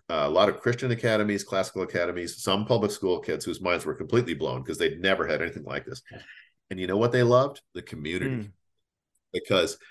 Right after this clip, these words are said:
Speaker 1: those little classical academies and stuff, they're, they're not really big. But when you come together with, at, with really high level students from all over the country,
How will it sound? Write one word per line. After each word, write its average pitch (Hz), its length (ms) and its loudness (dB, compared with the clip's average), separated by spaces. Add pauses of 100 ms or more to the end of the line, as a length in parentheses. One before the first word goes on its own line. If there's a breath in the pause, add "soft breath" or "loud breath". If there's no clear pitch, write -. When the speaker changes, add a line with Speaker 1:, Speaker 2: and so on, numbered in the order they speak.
(280 soft breath)
Speaker 1:
those 160 240 4
little 151 180 2
classical 113 400 0
academies 82 420 -2
and 71 100 -10
stuff, 87 240 -2
they're, 151 240 0
they're 160 120 -6
not 156 240 0
really 95 200 0
big. - 240 -6
But 120 200 4
when 110 160 2
you 156 120 -2
come 165 260 -4
together 92 600 0
with, 85 220 -6
at, 80 180 -4
with 80 180 -4
really 156 260 4
high 120 200 2
level 92 280 0
students 80 440 -8
from 85 200 -8
all 104 120 0
over 104 140 0
the 85 80 2
country, - 460 -6